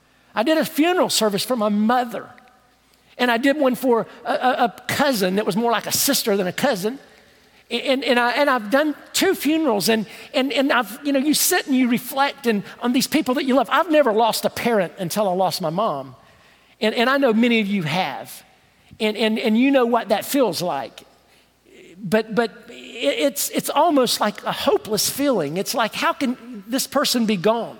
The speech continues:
But here's the deal, it's not hopeless.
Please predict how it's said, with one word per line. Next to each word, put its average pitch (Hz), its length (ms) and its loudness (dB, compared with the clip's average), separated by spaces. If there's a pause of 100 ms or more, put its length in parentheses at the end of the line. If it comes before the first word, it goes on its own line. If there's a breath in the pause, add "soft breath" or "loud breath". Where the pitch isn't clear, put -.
(540 loud breath)
But 226 100 -2
here's 311 280 0
the 254 80 -2
deal, 254 240 2
it's 254 180 0
not 302 300 2
hopeless. - 720 -4